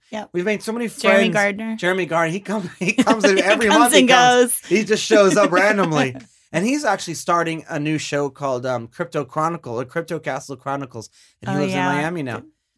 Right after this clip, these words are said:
Speaker 2: Um, that
Speaker 1: Is
Speaker 2: crypto
Speaker 1: that based on his, his
Speaker 2: It's
Speaker 1: story
Speaker 2: his life.
Speaker 1: or
Speaker 2: Yeah,
Speaker 1: his
Speaker 2: it's his
Speaker 1: life
Speaker 2: story
Speaker 1: in
Speaker 2: of
Speaker 1: the
Speaker 2: his
Speaker 1: cryp-
Speaker 2: life. But that whole space has gotten so, you know, the whole s-, so there, a lot of people like to talk about the negative. I like to talk about the positive and the
Speaker 1: Of
Speaker 2: negative,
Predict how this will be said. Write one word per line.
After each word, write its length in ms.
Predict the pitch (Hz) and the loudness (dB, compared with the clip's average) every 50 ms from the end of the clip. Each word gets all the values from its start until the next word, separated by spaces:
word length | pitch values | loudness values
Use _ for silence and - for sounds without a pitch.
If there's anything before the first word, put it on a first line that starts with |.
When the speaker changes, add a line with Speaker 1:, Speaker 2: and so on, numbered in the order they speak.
| _ _ _ _ _ _ _ | _ _ _ _ _ _ _
Speaker 2:
Um, 320 | - 139 131 123 120 117 113 | -8 -4 -4 -4 -4 -4 -4
that 100 | 131 147 147 | -4 -4 -4
Speaker 1:
Is 0 | - | -4
Speaker 2:
crypto 180 | - 165 269 285 | -4 -2 0 0
Speaker 1:
that 80 | 277 269 | 0 0
based 260 | 277 254 254 - - | -2 -6 -6 -6 -6
on 140 | 247 240 233 | -6 -6 -6
his, 420 | 202 214 220 196 - - - - _ _ | -6 -6 -8 -10 -12 -14 -14 -16 _ _
his 240 | _ - - 226 202 | _ -14 -8 -6 -6
Speaker 2:
It's 100 | - - | -4 -2
Speaker 1:
story 220 | 214 233 226 226 | 0 0 2 2
Speaker 2:
his 80 | - - | 2 2
life. 200 | 165 165 - - | 2 2 2 2
Speaker 1:
or 120 | - - | 2 2
Speaker 2:
Yeah, 60 | - - | 2 2
Speaker 1:
his 60 | - | 0
Speaker 2:
it's 60 | - - | 0 -2
his 20 | |
Speaker 1:
life 220 | - - - 220 - | -2 -2 -2 -2 -2
Speaker 2:
story 200 | 147 151 143 135 | -2 -2 -2 -2
Speaker 1:
in 60 | 131 | -4
Speaker 2:
of 60 | 123 | -4
Speaker 1:
the 40 | 135 | -6
Speaker 2:
his 80 | 127 123 | -6 -6
Speaker 1:
cryp- 100 | 131 139 | -6 -6
Speaker 2:
life. 140 | 135 123 123 _ _ _ _ _ _ _ _ _ 247 _ _ _ _ _ _ | -8 -8 -12 _ _ _ _ _ _ _ _ _ -20 _ _ _ _ _ _
But 140 | - 190 185 | -4 -2 0
that 200 | 233 240 277 277 214 | 2 2 0 0 0
whole 380 | 208 208 196 190 175 - - _ | 0 0 0 0 -2 -4 -8 _
space 420 | - - - - 202 233 247 - - | -18 -14 -10 -6 -6 -6 -6 -6 -8
has 140 | 147 131 120 | -10 -8 -6
gotten 520 | 139 135 98 135 139 127 123 120 - - | -6 -6 -6 -6 -6 -8 -8 -10 -12 -14
so, 320 | - - - 190 185 - - - | -12 -6 -4 -4 -4 -4 -6 -10
you 100 | 165 175 | -12 -12
know, 100 | 175 170 | -10 -8
the 80 | 180 | -8
whole 100 | 175 233 | -8 -6
s-, 180 | 247 - - - - | -8 -8 -10 -10 -8
so 380 | - - 233 226 226 220 - _ _ _ _ _ _ _ _ _ - | -4 -2 0 0 0 -2 -4 _ _ _ _ _ _ _ _ _ -6
there, 120 | 202 208 202 190 - _ _ | -4 -4 -4 -6 -10 _ _
a 40 | - | -2
lot 180 | - 208 214 214 | 2 2 2 2
of 20 | |
people 140 | 214 202 196 | 2 2 0
like 140 | 185 175 - | 0 0 0
to 40 | - | -2
talk 140 | 170 175 | -4 -2
about 140 | 160 156 151 | -2 -2 -4
the 60 | 143 | -4
negative. 520 | 147 160 175 185 180 196 156 139 131 135 - | -4 -6 -6 -4 -4 -4 -4 -4 -4 -4 -2
I 60 | 117 | -2
like 160 | 156 170 170 | -2 -2 -2
to 80 | - - | -4 -4
talk 180 | - 151 151 | -4 -4 -4
about 120 | 139 143 120 | -4 -8 -12
the 60 | 120 | -12
positive 440 | 123 - 151 156 175 147 151 147 135 | -8 -4 -2 -2 -2 -2 -4 -8 -8
and 80 | 131 | -8
the 40 | 123 | -8
Speaker 1:
Of 40 | 120 | -8
Speaker 2:
negative, 240 | 117 113 110 - | -8 -8 -8 -6